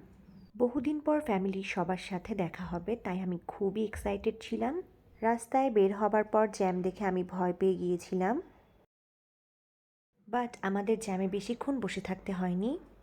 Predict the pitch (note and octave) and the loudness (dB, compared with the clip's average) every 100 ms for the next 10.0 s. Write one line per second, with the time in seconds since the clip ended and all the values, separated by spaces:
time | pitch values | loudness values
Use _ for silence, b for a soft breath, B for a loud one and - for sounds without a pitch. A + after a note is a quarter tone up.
0 | - A3+ A#3 B3 B3+ D4 C4 G3+ - G3 | -6 -2 0 0 0 -2 0 0 2 2
1 | G3 - - C4 B3+ A#3 A3+ G#3 G3+ A3 | 0 -8 -4 -4 -2 -2 2 2 2 2
2 | A3 - G3 G3+ G#3+ A3 G#3+ G3 G3+ G#3 | 2 2 0 0 -2 -2 -2 -2 -2 -4
3 | G#3+ - G3 G3 F#3+ F#3+ F#3+ F#3+ F#3 - | -6 -4 -2 0 0 -2 -4 -4 -6 -6
4 | F#3+ - B3 A#3+ G3 F3+ F3+ F#3 F#3+ G#3+ | -6 0 0 2 0 -2 -2 -2 -2 -2
5 | G#3+ B3 F#3 - A3 D4 - - _ - | 0 0 0 -6 -4 -4 -6 -16 _ -20
6 | - - - A#3 B3+ C#4+ C#4+ G3+ F#3+ G#3 | -20 -10 -4 -2 0 -2 0 0 2 0
7 | - F3 - F3+ - F#3+ - G3 B3 C#4 | 0 -2 -4 -10 -10 -10 -4 2 4 2
8 | C4+ D4+ D4 G#3 G#3 - A#3 B3+ B3 - | 2 -2 0 0 0 -2 -4 -2 -2 -4
9 | F#3+ G3+ G3+ A#3+ A#3 G#3 G#3+ G#3 G3 G3+ | -4 -4 -2 0 2 0 0 -2 -4 -6